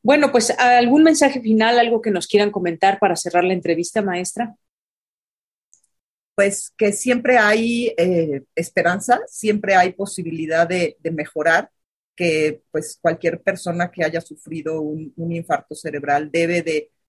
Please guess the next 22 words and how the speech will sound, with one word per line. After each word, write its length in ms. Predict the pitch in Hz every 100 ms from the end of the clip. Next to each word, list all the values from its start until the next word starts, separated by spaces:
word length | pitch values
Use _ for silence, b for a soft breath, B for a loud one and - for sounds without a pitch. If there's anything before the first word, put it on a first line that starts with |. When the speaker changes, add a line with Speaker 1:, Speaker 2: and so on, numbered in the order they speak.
| _
Speaker 2:
apegarse 680 | 240 226 185 175 175 170 190
a 40 |
sus 200 | 185 185 -
terapias. 580 | 156 156 - 165 196 -
A 80 | 170
veces 260 | 170 190
resultan 480 | 180 175 165 - 175
tediosas, 600 | 170 160 165 170 175 170
a 80 | 170
veces 300 | 151 165 175
resultan 440 | 165 - 160 - 160
cansadas, 600 | 147 151 160 147 156 - _ _ _ _ -
pero, 560 | 196 190 196 214 - -
eh, 480 | 165 160 156 147 -
es 320 | 202 - - _ _ -
i-, 260 | 208 220
indispensable 920 | 208 196 - 185 180 196 180 180 165 156
el 160 | 170
estar 400 | 165 - 180 180 -
en 140 | 180
constante 920 | 175 185 180 - 196 190 185 190 196 -
ejercicio, 760 | 165 165 156 - 170 - 147